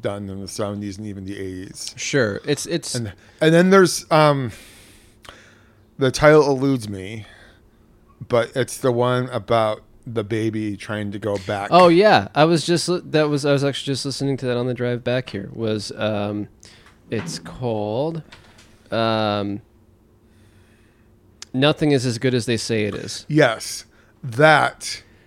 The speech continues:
Speaker 2: It's a killer song.
Speaker 1: That is a killer,
Speaker 2: Yeah.
Speaker 1: killer song, and it's
Speaker 2: For sure.
Speaker 1: funny as fuck.
Speaker 2: Yes.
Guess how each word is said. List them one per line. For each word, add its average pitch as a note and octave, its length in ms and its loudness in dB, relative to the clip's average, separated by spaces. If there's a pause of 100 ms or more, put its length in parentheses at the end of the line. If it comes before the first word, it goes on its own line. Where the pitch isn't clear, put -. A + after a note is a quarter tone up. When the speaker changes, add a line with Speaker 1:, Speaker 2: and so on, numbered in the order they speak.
(760)
Speaker 2:
It's - 100 -14
a D#3 80 -4
killer G3+ 220 4
song. A#2 320 -2
Speaker 1:
That D3+ 260 6
is C3+ 80 0
a C3+ 80 -6
killer, C#3 520 0
Speaker 2:
Yeah. A#2+ 200 0 (160)
Speaker 1:
killer C3 340 2
song, A2+ 220 -2 (260)
and E3 220 6
it's D3+ 220 -2 (200)
Speaker 2:
For D3 120 -2
sure. F3+ 140 8
Speaker 1:
funny E3 440 4 (120)
as G#2+ 260 -4
fuck. - 640 -2
Speaker 2:
Yes. C3+ 440 2